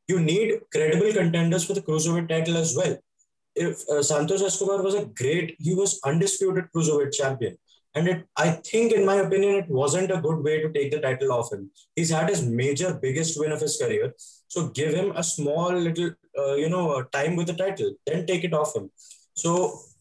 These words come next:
if you talk about Escobar moving to the main title picture, I wouldn't want that.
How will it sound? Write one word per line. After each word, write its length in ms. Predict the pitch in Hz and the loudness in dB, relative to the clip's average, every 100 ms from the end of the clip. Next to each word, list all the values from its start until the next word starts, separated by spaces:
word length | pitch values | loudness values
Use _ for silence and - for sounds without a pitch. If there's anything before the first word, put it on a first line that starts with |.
| _ | _
if 180 | - - | -4 0
you 420 | 196 196 190 185 185 | 2 2 2 2 2
talk 200 | 165 170 | 0 0
about 320 | 190 202 - | 0 -2 -2
Escobar 420 | 156 - 180 190 | -2 0 0 0
moving 320 | 165 165 180 180 | 2 2 0 0
to 60 | |
the 60 | 180 | 0
main 340 | 131 139 170 | 0 0 0
title 260 | 185 175 185 | -2 -2 -4
picture, 420 | 170 - 240 240 - | -6 -2 -2 -2 0
I 260 | 156 156 | 2 2
wouldn't 380 | 143 143 160 139 | 2 2 2 2
want 320 | 117 110 107 - | 2 0 -2 -4
that. 160 | - | -8